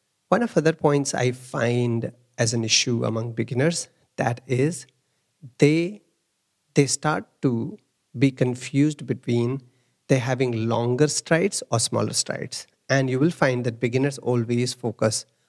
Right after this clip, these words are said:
on having longer strides. That, hey, if you take longer strides, you can cover more distance, right? Actually, it is counterintuitive, but it works in the way that you need to have quicker turnover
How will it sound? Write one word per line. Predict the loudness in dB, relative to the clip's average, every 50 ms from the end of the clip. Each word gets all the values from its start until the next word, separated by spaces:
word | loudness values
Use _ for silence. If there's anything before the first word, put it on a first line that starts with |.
| _ _
on | 2 2 2 2
having | 2 0 0 0 0 -2 -4 -4
longer | -4 -2 0 0 0 -2 -4 -6
strides. | -6 -6 -6 -6 -6 -6 -8 -10 -14 -18 _ _
That, | 0 0 0 2
hey, | 2 0 0 0 -2 -8 -16 -20 _ _ _
if | -2 2 2
you | 2 2
take | 4 2 0 2 2
longer | 0 0 2 0 0
strides, | -2 0 2 2 0 2 0
you | -2
can | -2 -2 -2 -2
cover | -2 -2 -2 0 -2 -2 -2 -6 -12 _ _ _ -4
more | -2 0 0 0
distance, | 0 0 0 -2 -2 -4 -2 0 0
right? | 0 0 0 -4 _ _ _ _ _ _ _ -8
Actually, | -8 -6 -4 -2 0 0 0
it | 2 2
is | 0 -2 -2
counterintuitive, | -4 -2 -2 -2 0 0 0 -2 -2 -2 -2 -4 -2 0 0 -2 -2 -4 _
but | -4 -2 -2 -2 -2 -4 -8
it | -6 0
works | 2 2 2 2 0 -2
in | -2 0 0
the | 0
way | 0 0 0 0
that | 0 -2 -2 -4 -6 _ _ _ _ _ _ _ _ _ _ _ _ _ _ _ _ _
you | 0 2 2 2 2
need | 0 -2 -2 0
to | -2 0
have | 0 0 -2 -4 -8 -12 _ _ _
quicker | -2 0 0 2 2 0 0 0
turnover | 0 0 0 0 0 -2 -2 -2 -2 -2 -2 -4 -6